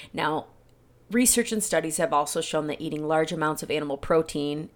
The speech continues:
and less vegetables actually means less fiber and more work for the kidneys and liver. This is how your body processes the food. And in a minute, I'll kind of go basically from mouth, kind of, you know, through the G I tract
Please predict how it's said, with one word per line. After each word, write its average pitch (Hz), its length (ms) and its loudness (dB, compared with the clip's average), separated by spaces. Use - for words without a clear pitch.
and 156 220 -2
less - 240 -2
vegetables 151 760 2
actually 156 360 2
means 147 260 -4
less 151 260 0
fiber 156 560 2
and 180 200 0
more 180 180 4
work 151 260 2
for 185 120 -2
the 180 80 -4
kidneys 139 440 -2
and 151 160 -2
liver. - 380 0
This 160 200 2
is 156 120 2
how 160 100 6
your 156 120 6
body 143 280 2
processes 156 680 2
the 151 100 -6
food. - 500 -2
And 165 100 -2
in 165 120 0
a 165 40 0
minute, 202 360 2
I'll 160 100 4
kind 170 240 0
of 160 100 -6
go 160 180 4
basically 156 500 2
from 147 240 0
mouth, 143 480 0
kind 170 160 2
of, - 220 -2
you 185 140 -6
know, 156 80 -4
through 196 260 0
the 180 100 2
G 165 200 0
I 147 100 4
tract 143 480 2